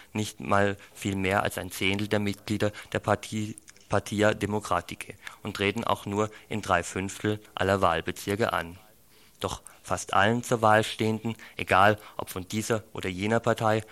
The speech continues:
haftet ein großes Manko an. Sie kommen ganz überwiegend aus den schon immer privilegierten Klassen.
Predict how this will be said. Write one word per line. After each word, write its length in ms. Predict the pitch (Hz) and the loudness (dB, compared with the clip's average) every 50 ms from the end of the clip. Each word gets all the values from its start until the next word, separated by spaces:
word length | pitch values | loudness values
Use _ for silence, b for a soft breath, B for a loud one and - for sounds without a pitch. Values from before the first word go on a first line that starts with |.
| B B B | B B B
haftet 520 | - - - - - - 113 - - - | 2 2 2 2 0 -8 -8 -8 -4 -2
ein 120 | - 117 113 | -2 -2 0
großes 380 | - - - 127 113 120 - | 0 0 0 2 0 -2 -2
Manko 360 | - 110 107 104 107 113 110 110 | 2 4 4 4 4 2 0 -2
an. 240 | - 85 85 85 - B B B B B | -2 -4 -6 -10 -14 B B B B B
Sie 120 | - 104 | -8 -2
kommen 240 | - - 110 113 113 | 2 4 4 6 6
ganz 200 | 107 101 101 - | 4 4 2 0
überwiegend 600 | - 113 107 120 120 113 117 117 117 127 120 B B B B B B | -6 -4 -2 0 0 0 -2 -2 -2 -4 -6 B B B B B B
aus 160 | - 104 - | -4 -4 -2
den 100 | 107 107 | -4 -4
schon 160 | - 120 117 | -4 -4 -4
immer 240 | - 107 95 92 92 | -4 -2 -2 -2 -2
privilegierten 720 | - - 104 101 110 110 110 117 - - 98 98 - 113 | -2 -4 -4 -2 -2 -2 -2 -2 0 0 0 2 0 -2
Klassen. 440 | - - 104 90 85 - - - - | -2 0 0 0 0 0 -4 -12 -14